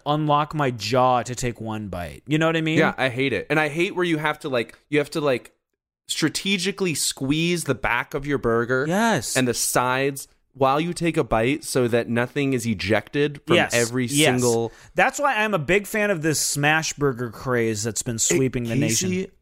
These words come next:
Speaker 2: I was gonna say the same thing. Every bite is consistent.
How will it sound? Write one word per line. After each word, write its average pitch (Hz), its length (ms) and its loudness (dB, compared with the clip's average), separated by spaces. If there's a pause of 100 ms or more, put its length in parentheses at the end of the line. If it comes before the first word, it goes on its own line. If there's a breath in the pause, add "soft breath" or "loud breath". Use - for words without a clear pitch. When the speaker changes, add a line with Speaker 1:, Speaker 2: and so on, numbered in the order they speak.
(140)
Speaker 2:
I 110 120 -2
was 110 120 -2
gonna 110 140 -2
say 117 140 -2
the 110 80 0
same 117 300 -2
thing. 101 420 -4
Every 127 380 0
bite 120 340 0
is 113 100 -4
consistent. - 720 -6